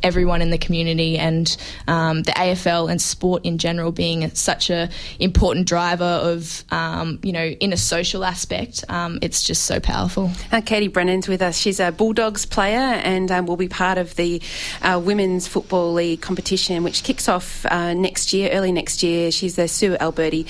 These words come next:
Speaker 2: medalist, and it's really great to celebrate women's footy with you this morning, Katie. And, um, so you're not playing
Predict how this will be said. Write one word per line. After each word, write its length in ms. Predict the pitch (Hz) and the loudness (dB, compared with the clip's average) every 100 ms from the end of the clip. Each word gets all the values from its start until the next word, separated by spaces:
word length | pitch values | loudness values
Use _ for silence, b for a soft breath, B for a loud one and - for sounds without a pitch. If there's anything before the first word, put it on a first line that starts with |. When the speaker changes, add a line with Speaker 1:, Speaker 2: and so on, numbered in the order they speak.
| B B B | B B B
Speaker 2:
medalist, 400 | 185 185 175 190 | 2 2 0 0
and 140 | - | 0
it's 40 | |
really 160 | 196 185 | 0 2
great 200 | 180 - | 0 -2
to 320 | 190 165 151 | 0 2 0
celebrate 480 | - 254 302 220 - | 0 0 2 0 0
women's 300 | 196 185 170 | 2 2 0
footy 240 | - 202 | -2 -2
with 180 | 196 190 | 0 0
you 220 | 190 180 | 2 2
this 200 | 165 185 | 0 -2
morning, 280 | - 180 180 | 0 2 0
Katie. 340 | - 180 180 170 | 0 0 2 2
And, 160 | 175 | 2
um, 300 | - 185 180 | 2 2 0
so 180 | - - | -2 0
you're 200 | 226 240 | 2 2
not 200 | 330 - | 0 0
playing 560 | - 381 330 262 220 | 0 2 4 2 0